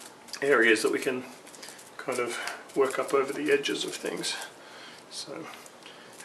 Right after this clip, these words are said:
again, just personal preference. As you work in different people's shops,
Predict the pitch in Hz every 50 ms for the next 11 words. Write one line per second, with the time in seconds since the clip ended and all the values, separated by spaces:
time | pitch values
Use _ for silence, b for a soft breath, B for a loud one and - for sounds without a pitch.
0 | - 151 131 131 120 123 143 147 - - - - 110 - - 127 131 - - -
1 | - - - - - - - - - - - - - - - B B B B B
2 | B B B B B B B B B B B B B B B B B B B B
3 | B B B B B B B B B B B B - - 208 175 175 170 156 156
4 | 151 151 - 147 139 143 139 139 147 139 - 147 139 143 - 139 - - - -
5 | 143 135 135 - - - - -